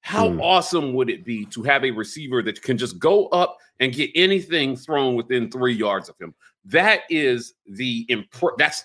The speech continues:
Speaker 1: the impression I got from Nick Martner, not just in, uh, you know, observing him, uh, his size, but also, uh, you know, in the drills that he was in, he was just kind of with ease. Uh, he's got great body control.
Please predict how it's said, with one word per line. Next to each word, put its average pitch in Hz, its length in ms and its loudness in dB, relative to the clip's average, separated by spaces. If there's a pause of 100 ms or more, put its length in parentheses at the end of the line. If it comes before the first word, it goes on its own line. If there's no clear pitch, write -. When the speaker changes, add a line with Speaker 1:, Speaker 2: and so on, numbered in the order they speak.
Speaker 1:
the 165 240 -2 (240)
impression 127 580 0
I 98 100 0
got 101 260 -2
from 101 160 -4
Nick - 180 -4
Martner, 90 400 -6 (220)
not 190 260 4
just 190 380 -2
in, 117 420 2 (960)
uh, 107 440 4
you 113 140 4
know, 101 80 2
observing 110 460 2
him, 95 320 -6 (360)
uh, 104 300 4
his 120 240 0
size, 107 600 0 (280)
but 190 440 2 (200)
also, 170 580 0 (500)
uh, 147 440 4
you 156 140 0
know, 143 120 2
in 185 180 4
the 175 60 -4
drills 139 440 0
that 120 100 2
he 156 120 -4
was 127 180 0
in, 170 180 2
he 135 100 -2
was 185 220 -8
just - 180 -10
kind 269 320 -4
of 127 200 -2 (480)
with - 280 -2
ease. 202 640 -2 (100)
Uh, 131 240 2
he's 160 160 -4
got 175 200 2
great 127 280 0
body 151 240 0
control. 202 600 -6